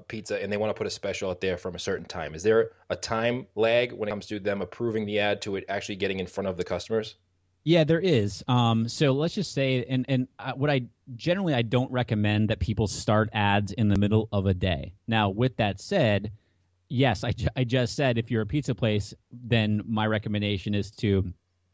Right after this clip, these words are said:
Speaker 2: you know, do what they call day parting with a pizza. So that's gonna be probably starting, I would say, and Bruce, you correct me if I'm wrong, like,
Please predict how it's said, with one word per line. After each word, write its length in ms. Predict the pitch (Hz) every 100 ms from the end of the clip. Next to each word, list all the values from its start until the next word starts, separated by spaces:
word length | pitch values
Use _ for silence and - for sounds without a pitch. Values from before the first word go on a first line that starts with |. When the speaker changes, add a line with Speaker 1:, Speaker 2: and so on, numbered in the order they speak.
| _ _ -
Speaker 2:
you 80 | 127
know, 100 | 113
do 100 | 110
what 100 | 113
they 80 | 113
call 160 | 107
day 280 | 95 92 98
parting 480 | 98 113 110 107 107
with 240 | 104 104 104 _ _ _ _ -
a 40 |
pizza. 360 | - 156 - 92
So 100 | 113
that's 220 | 117 113
gonna 200 | 123 107
be 200 | 107 107
probably 420 | 107 - 113 110
starting, 560 | 104 120 104 104 104 95
I 100 | 104
would 160 | 101 95
say, 360 | 107 101 95 -
and 180 | 95 90
Bruce, 240 | 117 92
you 80 | 107
correct 180 | 104 95
me 60 |
if 100 | 98
I'm 100 | 98
wrong, 200 | 110 107
like, 200 | 95 92